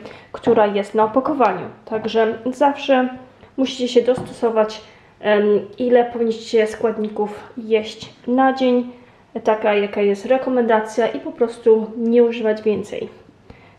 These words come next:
Więc używamy wagi kuchennej zawsze, żeby odmieszyć nasze składniki idealnie. Zaczynam zawsze od mleka, gdyż mamy tutaj różne składniki, które są zmielone, tak jak orzechy,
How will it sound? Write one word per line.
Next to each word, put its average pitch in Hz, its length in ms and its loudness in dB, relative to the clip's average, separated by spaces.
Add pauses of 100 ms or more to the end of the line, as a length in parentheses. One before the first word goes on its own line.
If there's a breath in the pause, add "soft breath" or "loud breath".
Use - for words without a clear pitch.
Więc 220 220 2
używamy 254 520 -2
wagi 214 260 -4
kuchennej 208 420 -6
zawsze, - 420 -6 (840)
żeby 269 240 0
odmieszyć 220 520 -4
nasze 220 280 -6
składniki 196 640 -8
idealnie. 226 500 -8 (640)
Zaczynam 294 560 -2
zawsze 262 340 -4
od 254 120 -6
mleka, 269 500 2 (640 loud breath)
gdyż - 240 -4
mamy 247 360 0
tutaj 226 460 -2 (420 loud breath)
różne 254 320 0
składniki, 220 640 -2
które 220 360 -2
są 196 340 0 (960)
zmielone, 254 560 2
tak 240 140 -12
jak 214 220 -8
orzechy, 240 520 0